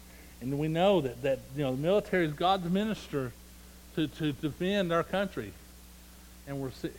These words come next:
hearing thirty, you know, a rise of thirty percent of, of, of suicide.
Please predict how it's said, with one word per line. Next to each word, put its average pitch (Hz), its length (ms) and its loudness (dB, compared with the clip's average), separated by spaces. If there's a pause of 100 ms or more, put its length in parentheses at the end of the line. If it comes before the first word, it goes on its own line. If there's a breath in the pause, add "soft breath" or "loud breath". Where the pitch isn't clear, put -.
hearing 170 220 0
thirty, 160 320 0
you 156 200 -2
know, 120 160 -4 (120)
a 127 60 -2
rise 135 420 -2
of 131 80 -12
thirty 156 260 2
percent 160 300 -4
of, 131 80 -6
of, 123 340 -6
of 127 140 -6
suicide. 175 600 -2